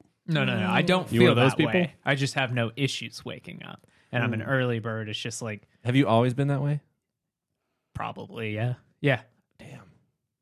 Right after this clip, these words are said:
Speaker 2: was gonna say,
Speaker 1: In
Speaker 2: I think
Speaker 1: my
Speaker 2: as
Speaker 1: memory,
Speaker 2: long as
Speaker 1: yes.
Speaker 2: we've all known him. Yeah.
Speaker 1: Yeah.
Speaker 3: Yeah.
Speaker 1: I, like, I'm the type of, if I fall asleep at five A M, I'm up by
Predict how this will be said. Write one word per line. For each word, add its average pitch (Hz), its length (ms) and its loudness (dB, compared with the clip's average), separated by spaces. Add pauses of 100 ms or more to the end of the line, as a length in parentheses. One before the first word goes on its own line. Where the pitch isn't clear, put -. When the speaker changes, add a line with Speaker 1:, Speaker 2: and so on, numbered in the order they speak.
(200)
Speaker 2:
was 147 80 -2
gonna 147 80 4
say, 165 80 4
Speaker 1:
In 151 60 4
Speaker 2:
I - 20 0
think 147 40 0
Speaker 1:
my 151 160 4
Speaker 2:
as 139 40 8
Speaker 1:
memory, 156 280 6
Speaker 2:
long 123 40 4
as 117 60 2
Speaker 1:
yes. 110 260 -2
Speaker 2:
we've 107 160 -2
all 98 140 -4
known 98 220 -8
him. 92 320 -8
Yeah. 113 120 -2
Speaker 1:
Yeah. 104 160 -2 (240)
Speaker 3:
Yeah. 95 220 -8 (460)
Speaker 1:
I, 143 140 2
like, 139 260 -6
I'm 147 220 2
the 143 120 4
type 139 220 -2
of, 135 60 0
if 127 220 0
I 127 140 6
fall 127 320 2
asleep 120 280 -6
at 110 140 -6
five 113 220 -4
A 110 40 -2
M, 104 260 -4
I'm 104 160 -8
up 107 220 -10
by 110 320 -8